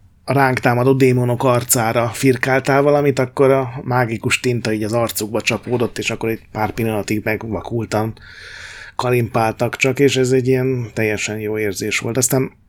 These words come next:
minél többször újítják fel azt a játékot, annál kevésbé van erő-, erőm meg energiám végigjátszani, de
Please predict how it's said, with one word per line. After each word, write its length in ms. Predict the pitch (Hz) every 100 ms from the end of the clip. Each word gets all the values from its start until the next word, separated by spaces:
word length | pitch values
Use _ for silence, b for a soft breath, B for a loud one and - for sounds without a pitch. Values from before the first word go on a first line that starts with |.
| - -
minél 280 | 160 147 123
többször 340 | 131 - 127
újítják 360 | 123 - 123 120
fel 100 | 123
azt 140 | -
a 40 |
játékot, 440 | 127 120 113 110 117
annál 260 | 120 110
kevésbé 640 | 101 113 107 95 104 104 -
van 340 | 113 101 113 -
erő-, 300 | 110 113 -
erőm 300 | 107 110 107
meg 160 | 101
energiám 480 | 107 110 110 110 104
végigjátszani, 800 | 101 104 113 123 139 131 143 135
de 220 | 127 131